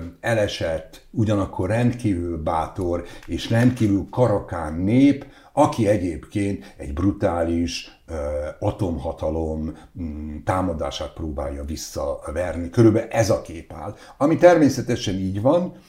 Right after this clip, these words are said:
ö, és, és lehet látni egyébként, hogy, hogy a média kizárása, vagy a médiából való, az orosz társadalom média, ilyen típusú médiából való kizárása,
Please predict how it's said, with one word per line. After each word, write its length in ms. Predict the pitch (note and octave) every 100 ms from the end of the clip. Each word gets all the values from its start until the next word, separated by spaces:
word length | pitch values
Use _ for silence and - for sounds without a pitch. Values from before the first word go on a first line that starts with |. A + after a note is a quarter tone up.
| - - _
ö, 400 | A#2+ A#2+ A#2+ A#2 A#2
és, 720 | - B2 B2 A#2+ - - -
és 180 | A#2+ -
lehet 260 | C3 B2+
látni 540 | B2+ B2+ B2+ - F#2+ F2+
egyébként, 840 | D#2+ D2+ D2 - - E2+ F#2 F2 - - -
hogy, 520 | - F#2 F2 E2+ F2 -
hogy 500 | - F2+ F2 E2 F2
a 320 | E2+ E2+ E2+
média 1000 | F#2+ G2 A2 A2+ G2+ F#2+ F2+ F2 F2 - - - _ _ _ _ -
kizárása, 1120 | D3 C3 D#3 B2+ G2 F2+ E2+ - F#2+ D#2+ D#2+
vagy 160 | F#2+ F2+
a 60 | F#2
médiából 640 | C#3 C3+ C#3 G#2+ G2 G2+
való, 440 | F#2 F#2 F2+ F2+ -
az 140 | G2
orosz 200 | D3+ -
társadalom 400 | C#3 C3 A#2+ G#2+
média, 340 | B2+ B2 A#2
ilyen 320 | A#2 C3 A#2 G#2
típusú 360 | A2 G#2+ G2+
médiából 560 | F#2+ F#2+ G2 F2+ F2 E2+
való 300 | E2+ E2 -
kizárása, 680 | A2+ G#2+ A#2+ A2+ G#2 A#2+